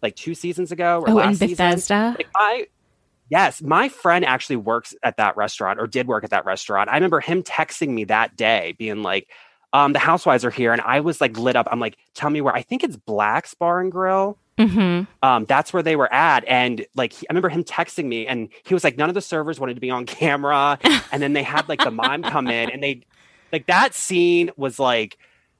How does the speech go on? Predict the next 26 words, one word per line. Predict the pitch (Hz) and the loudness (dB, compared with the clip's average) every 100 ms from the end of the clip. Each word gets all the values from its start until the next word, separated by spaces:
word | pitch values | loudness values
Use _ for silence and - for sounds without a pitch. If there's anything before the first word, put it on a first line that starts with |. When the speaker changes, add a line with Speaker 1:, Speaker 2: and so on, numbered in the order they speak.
| _ | _
Speaker 1:
that | 143 208 | 2 4
was, | 254 | 4
like, | 214 | 2
one | 151 | 2
of | 151 | 0
the | 127 | 0
top | - 127 | -2 -2
ten | - 117 | -2 -6
scenes, | - 113 107 107 | -4 -4 -4 -2
I | 117 | -2
think, | 117 107 | -2 -6
on | 104 | -6
Bravo | 90 98 95 92 87 85 92 | -4 0 0 2 -2 -2 -6
is | 104 | -4
that | 107 101 98 | -2 -2 -2
mime | 101 98 104 | 0 0 -2
scene | - 95 | -6 -8
between | 95 104 | -8 -10
those | 98 95 | -10 -12
two | - 98 | -14 -8
women. | 98 92 | -6 -6
'Cause | 95 117 | -6 -4
it | 156 | -2
was | 160 | -4
so, | - - 170 180 | -6 0 2 4
like, | 175 135 113 - | 6 4 4 0